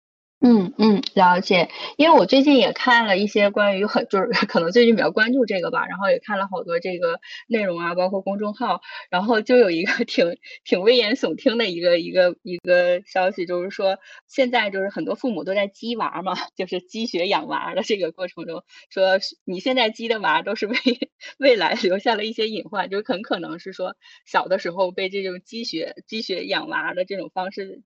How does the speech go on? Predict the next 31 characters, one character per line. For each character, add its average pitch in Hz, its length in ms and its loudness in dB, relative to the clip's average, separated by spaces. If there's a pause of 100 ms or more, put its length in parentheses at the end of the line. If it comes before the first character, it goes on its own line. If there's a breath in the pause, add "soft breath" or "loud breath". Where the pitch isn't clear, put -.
就 175 100 -10
是 175 140 -14
培 - 200 -12
养 175 200 -2
的 165 80 -12
孩 160 240 -8
子， 165 240 -14
可 185 160 -14
能 165 200 -18
会 196 200 -12
在 180 320 -6 (340 soft breath)
未 214 140 -2
来 170 100 2
二 196 200 -2
十 175 100 -8
岁 190 160 -8
到 185 160 -4
三 220 240 -6
十 196 80 -12
岁 180 300 -10
之 196 220 -8
后， 226 360 -6
可 - 180 -12
能 160 200 -8
会 208 120 -8
爆 208 220 -2
发 180 240 -6
一 185 140 -12
些 170 320 -4
就 175 140 -10
是 - 260 -10